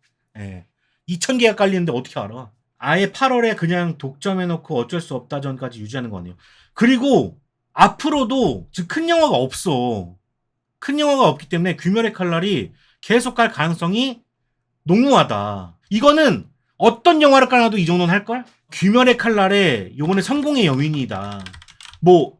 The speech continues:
일본에서 흥행을 해서 뭐 그런 게 아니라 많이 깔았어요. 그러니까 만약에 평상시처럼 오백 개를 깔았는데 백만이 넘었어. 그러면 내가 그냥 인정하겠어. 그냥 인정.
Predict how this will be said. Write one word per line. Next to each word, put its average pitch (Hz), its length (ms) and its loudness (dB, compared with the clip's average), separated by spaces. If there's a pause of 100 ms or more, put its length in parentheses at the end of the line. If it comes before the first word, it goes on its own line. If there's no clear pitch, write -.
일본에서 240 640 2
흥행을 277 480 0
해서 220 240 0
뭐 208 140 -2
그런 240 800 2
게 262 80 2
아니라 160 760 4 (220)
많이 233 400 2
깔았어요. 269 880 4
그러니까 147 260 4
만약에 190 600 2 (220)
평상시처럼 214 1080 -2
오백 180 400 2
개를 208 280 2
깔았는데 143 720 -2
백만이 196 500 2
넘었어. 110 640 -4 (180)
그러면 185 320 0
내가 120 560 2
그냥 226 220 4
인정하겠어. 170 580 0
그냥 214 300 2
인정. 120 280 -4